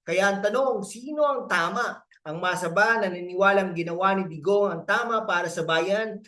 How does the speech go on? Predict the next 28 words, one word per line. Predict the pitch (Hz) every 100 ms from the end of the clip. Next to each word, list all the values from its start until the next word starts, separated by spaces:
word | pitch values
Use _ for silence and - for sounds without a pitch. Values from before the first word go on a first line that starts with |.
| _
o | 185 185
ang | 190
mga | 190
kritiko | 190 226 214 220 220
na | 190
nagsasabing | 190 170 170 196 196 185
kailangan | 180 165 185 196 190 185 170
ng |
hustisya? | 151 156 - 202 196 - 180 117 - - -
At | 165
si | -
Sara | 165 220 226 233 202
bilang | 180 202 214 196
anak | 175 196 190
at | 147 131
V | 180 214
P, | 254 254 226 233 _ -
paano | 214 208 208 214
niya | 214
binabalanse | 185 196 175 180 190 196 190 185
ang | 160
damdamin | 156 156 170 190 196 180
ng | 151
bayan | 156 190 214 214 190 - -
at | 160
ang | 185 170
kanyang | 170 170 180 175 165
tungkulin? | 160 143 151 160 165 120